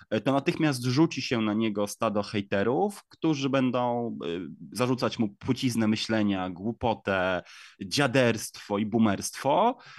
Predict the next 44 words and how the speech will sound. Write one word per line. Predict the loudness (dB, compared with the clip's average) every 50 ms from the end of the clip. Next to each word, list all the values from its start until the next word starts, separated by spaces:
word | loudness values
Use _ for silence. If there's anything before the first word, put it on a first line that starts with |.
| -4 0
ale | 2 2 2
to | 4 2 0
tylko | 0 2 2 0 0 0 -4 -4 -4
tak | -4 -6 -4 -2 -2
naprawdę | 0 2 2 2 2 2 0 -2
przełoży | -4 -4 -2 0 2 2 2 2 2 -2
się | -2 -2 -2 -2
na | 0 0
jego | 0 0 0 0 2 4 4 4 2 2
większe | 0 -2 -2 -4 -6 -8
zasięgi | -8 -8 -6 -2 0 0 2 0 0 -2 -2
i | 0
większą | 0 0 0 0 0 -2 -2 -2 -2 -2
rozpoznawalność | -4 -4 -4 -4 -4 -4 -2 0 0 2 2 2 2 0 -2 -2 -4 -4 -4 -4 -6 -10 -16 -18 -18 -18 -10 -4
i | 0 0
w |
efekcie | 0 2 0 -2 -2 -2 -2
tak | -2 -2 0
naprawdę | 0 0 0 0 2
większą | 2 2 2 2 2 2 4
rolę | 4 4 2 2 0 -2 -6
w | -6
tej | -6 -6 -4
debacie | -4 -4 -4 -4 -6 -8 -10
publicznej. | -8 -10 -10 -10 -10 -12 -12 -12 -12 -12 -12 -12 -10 -8
I | -2 2
ten | 2 4 4
rytuał | 4 2 4 4 4 6 6 6 4 2 0 -2 -6 -12 -20 -20 -4 _
to | 2
nie | 4 6
musi | 6 6 4 4 2
być | 0 0 0 2
Matczak, | 2 2 2 0 -2 -4 -4 -2
to | -2 -2
może | 0 0 0 -2
być | -2 -4 -4 -2 -2
jedna | 0 0 2 0 0
z | -2 -2 -2
wielu | 0 2 2 2
innych | 2 2 2 2 0 0 -2
osób, | -4 -4 -2 -4 -4 -4 -4 -6 _ -16 -16 -8 -2
ale | 0 0
ten | 2 2 2
rytuał | 2 2 2 4 4 4 4 2 2